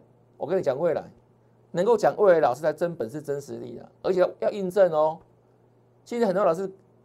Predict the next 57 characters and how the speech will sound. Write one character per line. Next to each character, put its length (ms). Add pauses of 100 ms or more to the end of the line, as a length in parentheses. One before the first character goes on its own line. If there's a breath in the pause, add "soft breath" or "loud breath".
(220)
都 100
讲 140
什 40
么 280
已 100
发 160
生 100
的 80
事 120
就 60
今 120
天 100
大 140
涨 220
嘛， 160 (880)
上 180
个 80
礼 80
拜 320
愁 200
云 100
惨 160
雾 140
嘛， 200 (300)
还 100
叫 120
你 80
要 80
保 200
守 160
小 160
心 200
嘛， 180 (960)
不 80
是 140
这 60
样 120
子 100
吗？ 240 (500)
我 80
说 140 (420)
上 160
礼 120
拜 120
三 200
低 120
点 240 (440 soft breath)
浮 160
现 160
个 160
股 100
就 60
先 180
涨 180
了 120
啦。 140 (640)
好， 260